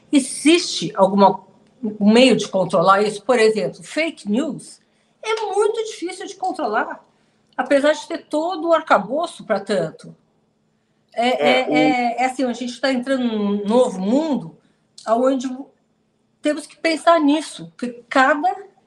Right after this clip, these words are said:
Speaker 1: ente, cada cidadão pode ser um agente publicitário. Eu vou vender
Speaker 2: Eu
Speaker 1: meu
Speaker 2: concordo.
Speaker 1: café, vou vender,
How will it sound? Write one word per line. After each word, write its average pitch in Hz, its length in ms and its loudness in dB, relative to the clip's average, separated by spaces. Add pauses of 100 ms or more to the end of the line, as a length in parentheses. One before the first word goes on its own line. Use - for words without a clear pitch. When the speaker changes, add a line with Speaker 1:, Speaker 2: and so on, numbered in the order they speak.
(100)
Speaker 1:
ente, 254 520 2
cada 277 360 -4
cidadão 226 760 -2 (240)
pode 311 260 -2
ser 262 380 0 (240)
um 311 140 -2
agente 233 360 -2
publicitário. 339 800 -8 (400)
Eu 226 100 -12
vou 196 240 -6
vender 196 280 2
Speaker 2:
Eu 190 40 0
Speaker 1:
meu 190 100 2
Speaker 2:
concordo. - 240 2
Speaker 1:
café, 302 300 6
vou 226 160 -8
vender, 185 640 -12